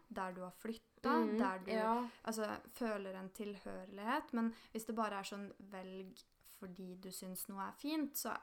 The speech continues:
Speaker 1: blir jeg litt sånn, det kan du
Speaker 2: Kan
Speaker 1: gjøre
Speaker 2: du
Speaker 1: med
Speaker 2: ikke
Speaker 1: alle
Speaker 2: bare
Speaker 1: andre klær.
Speaker 2: kjøpe en festdrakt da, eller
Speaker 1: Ja.
Speaker 2: kjole, eller noe sånt? Fordi, i hvert fall sånn for meg, så er liksom bunad noe som er ganske sånn,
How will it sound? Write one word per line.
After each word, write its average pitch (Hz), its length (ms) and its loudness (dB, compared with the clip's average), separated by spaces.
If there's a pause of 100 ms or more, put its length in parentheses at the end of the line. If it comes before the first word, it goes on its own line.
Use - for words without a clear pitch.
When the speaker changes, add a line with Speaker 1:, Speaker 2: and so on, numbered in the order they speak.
Speaker 1:
blir 190 240 -8
jeg 220 140 -2
litt 240 140 0
sånn, 220 200 -2 (1120)
det 233 200 0
kan 294 120 6
du 294 60 6
Speaker 2:
Kan 294 80 8
Speaker 1:
gjøre 247 40 10
Speaker 2:
du 233 60 10
Speaker 1:
med 254 140 12
Speaker 2:
ikke 277 140 6
Speaker 1:
alle 285 140 12
Speaker 2:
bare 226 180 12
Speaker 1:
andre 202 180 6
klær. 202 360 8
Speaker 2:
kjøpe 208 300 2
en 220 300 2 (200)
festdrakt - 560 -6
da, 196 200 0
eller 214 140 2
Speaker 1:
Ja. 220 120 2
Speaker 2:
kjole, 220 540 0
eller 220 160 0
noe 220 100 0
sånt? 254 220 -2
Fordi, 202 220 -2
i 185 60 -2 (1160)
hvert 214 120 2
fall 285 180 12
sånn 247 220 4
for 247 80 2
meg, 202 480 4
så 247 200 4
er 202 100 6
liksom 214 260 -2
bunad 190 420 -2
noe 196 160 -4
som 185 540 -4
er 180 140 0
ganske 190 340 -4
sånn, 185 320 -4